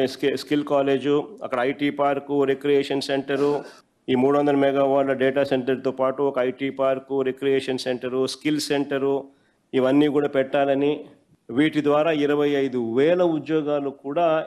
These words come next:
ఇవ్వాలని part of the agreement చేసినాం మేము. అప్పట్లో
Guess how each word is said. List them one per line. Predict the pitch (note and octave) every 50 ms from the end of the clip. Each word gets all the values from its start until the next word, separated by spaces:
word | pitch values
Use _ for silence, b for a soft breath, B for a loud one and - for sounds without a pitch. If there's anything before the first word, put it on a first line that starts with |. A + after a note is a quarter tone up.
| -
ఇవ్వాలని | D3 C#3 C#3+ C#3 C#3+ D#3 D#3+ D#3+ D#3 D#3 D3+ D3 D#3 F3+ G3+ G#3 G3+ - - _ _ _ _ _ _ _ - C3+
part | C#3+ E3 F3+ F3+ F3+ - G3
of | E3+ E3+
the | F#3+ F#3 F3+
agreement | - F3+ F#3 F#3 F#3 F#3 F3+ F3+
చేసినాం | F3+ F3 F3+ - F3 E3 D#3+
మేము. | C#3+ A#2+ G#2 F2+ - - - _ _ _ _ _ _ _ -
అప్పట్లో | C#3 - - E3+ - D#3 D#3